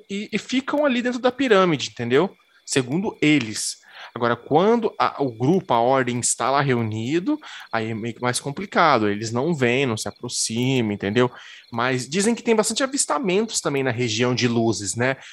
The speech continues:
O Harry, tem até um caso interessante de um morador que fala que a luz próximo da pirâmide o persegue, né? Ele, ele o persegue nessa região. Tem até um outro caso depois que eu vou dar uma pesquisada a respeito,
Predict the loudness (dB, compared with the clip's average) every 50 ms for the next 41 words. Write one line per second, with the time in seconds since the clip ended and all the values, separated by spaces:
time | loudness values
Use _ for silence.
0 | -20 -8 -6 -4 -2 -2 -2 -2 -2 0 0 0 0 2 0 0 0 0 0 2
1 | 2 0 -2 -4 -4 -2 -2 -2 -4 -4 -2 -2 -4 -4 -6 -8 -8 -6 -4 -4
2 | -4 -4 -2 -2 -2 -4 -4 -4 -4 -2 -2 -2 -2 -4 -4 -4 -2 -2 -2 -2
3 | -4 -4 -6 -8 -10 -18 -20 -20 _ -4 -2 -2 0 -2 -2 -4 -4 -4 -2 -2
4 | -2 -2 -2 -2 -4 -2 -2 -2 -2 -2 -4 -4 -4 -4 -6 -6 -4 -2 -2 -2
5 | -2 -2 -2 -2 -2 -2 -4 -4 -8 -10 -10 -10 -10 -10 -12 _ _ _ _ _
6 | -20 -20 -20 _ _ -12 -10 -8 -6 -4 -2 -2 -2 -2 -2 -2 -2 -2 -2 -4
7 | -6 -6 -4 -4 -4 -4 -4 -4 -4 -2 0 -2 -2 -2 -4 -4 -4 -4 -6 -6
8 | -8 -8 -8 -8 -8 -8 -8 -10 -12 _ _ -20 -20 -18 -18 -18 -10 -6 -4 -2
9 | -2 0 0 2 2 2 2 0 -4 -8 -6 -2 0 2 2 0 0 -2 -4 -4
10 | -4 -4 -2 -2 0 0 -2 -4 -4 -2 -2 -2 -2 -2 -2 -4 -4 -4 -4 -4
11 | -4 -6 -6 -8 -6 -2 0 0 0 0 0 -2 -4 -4 -4 -4 -4 -6 -4 -2
12 | -2 -2 -2 -2 -6 -12 -20 -20